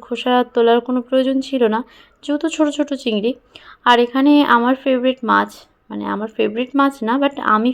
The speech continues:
ফেভারিট বলতে মাছটাকেই প্রাধান্য দিই প্রথমে মাংসের থেকেও। এখানে দেখো মামনি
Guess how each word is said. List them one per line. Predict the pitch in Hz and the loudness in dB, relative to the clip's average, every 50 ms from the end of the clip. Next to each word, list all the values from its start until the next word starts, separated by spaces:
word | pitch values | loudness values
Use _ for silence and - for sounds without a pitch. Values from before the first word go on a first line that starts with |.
| - _ | -4 _
ফেভারিট | - 226 202 196 202 - 262 277 277 _ - | -2 -2 -2 -2 -2 -2 -2 -2 -2 _ -2
বলতে | 311 302 311 - 349 359 359 - _ _ _ - - - - _ - 240 233 | -2 -2 -2 0 -2 -2 -2 -4 _ _ _ -20 -20 -20 -20 _ -4 0 0
মাছটাকেই | 220 214 214 - - 233 226 226 269 277 269 269 | 0 0 -2 -4 -4 -4 -2 0 -2 -2 -2 0
প্রাধান্য | - 208 190 196 208 202 202 190 196 | 0 0 0 0 0 -2 -2 -4 -4
দিই | 208 202 - | -6 -6 -6
প্রথমে | - 185 - - 190 196 196 190 190 190 | -10 -10 -10 -8 -8 -6 -6 -6 -4 -4
মাংসের | 196 185 180 180 - - 185 - _ - | -4 -2 -4 -6 -8 -12 -16 -18 _ -12
থেকেও। | 185 180 - - - - - _ _ _ _ _ - - - - _ - | -12 -10 -8 -8 -8 -8 -10 _ _ _ _ _ -20 -20 -20 -14 _ -2
এখানে | 302 294 311 311 302 311 | 0 2 4 4 6 4
দেখো | 302 302 349 339 311 | 4 2 2 2 2
মামনি | 269 233 226 226 | 4 2 0 -2